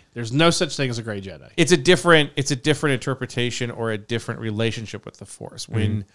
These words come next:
Speaker 2: as you, you discover more of some of the stuff that I think just very snippets of ideas that George Lucas put into the script and into the dialogue of what Qui-Gon says to be extrapolated to the idea that his approach to the Force is very, very different from Mace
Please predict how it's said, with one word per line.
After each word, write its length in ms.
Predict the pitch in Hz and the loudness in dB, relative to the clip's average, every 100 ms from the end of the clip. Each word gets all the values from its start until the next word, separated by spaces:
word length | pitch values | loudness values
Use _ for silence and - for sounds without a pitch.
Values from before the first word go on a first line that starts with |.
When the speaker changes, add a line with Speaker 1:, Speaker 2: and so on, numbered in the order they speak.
| _ _ _ _ 117 | _ _ _ _ -6
Speaker 2:
as 140 | 113 | -4
you, 80 | 127 | -2
you 260 | 131 123 131 _ _ | -4 -6 -8 _ _
discover 460 | 120 - 175 165 127 | -6 2 4 4 2
more 260 | 123 135 | 4 4
of 80 | 127 | 4
some 160 | 139 127 | 2 0
of 80 | |
the 80 | 117 | 0
stuff 380 | - 120 107 - | 0 0 0 -2
that 180 | 110 - 139 | -6 -4 -4
I 80 | |
think 220 | 139 190 135 | 0 -2 2
just 220 | 143 - | 0 0
very 320 | 120 214 156 | 0 4 4
snippets 360 | - 139 135 131 | 0 -4 -4 -2
of 100 | 120 | 0
ideas 420 | 110 120 113 101 | -2 0 -2 -2
that 100 | - | -4
George 220 | 120 98 | -4 -4
Lucas 220 | 110 107 | -4 -8
put 200 | - 120 113 | -6 -4 -4
into 140 | 104 | -6
the 100 | 101 | -6
script 400 | - - 104 _ - | -6 -6 -8 _ -16
and 120 | 107 | -12
into 240 | 120 113 | -10 -6
the 60 | 107 | -6
dialogue 460 | 95 107 104 104 104 | -2 0 0 -2 -4
of 100 | 98 | -8
what 120 | 104 | -10
Qui-Gon 360 | - 110 101 101 | -6 -4 -4 -4
says 420 | - 139 117 98 - _ _ _ - | 0 2 2 0 -10 _ _ _ -2
to 60 | |
be 120 | 131 127 | 2 2
extrapolated 480 | - 170 - 143 123 | 6 4 6 2 2
to 60 | |
the 160 | 123 117 | 2 4
idea 400 | 110 123 117 107 | 2 2 2 2
that 120 | 110 | 0
his 220 | 196 214 | 2 2
approach 380 | 160 - 139 - | 2 4 4 4
to 80 | 120 | -2
the 100 | 113 | -2
Force 300 | - 113 - | 0 0 0
is 120 | 113 | -6
very, 500 | 185 214 254 220 156 | -10 0 6 8 6
very 240 | 127 120 110 | 6 2 2
different 400 | 123 - 110 - - - _ | -2 -2 -8 -8 -20 -20 _
from 240 | 135 113 | 0 2
Mace 460 | 110 110 104 - | 4 2 2 -2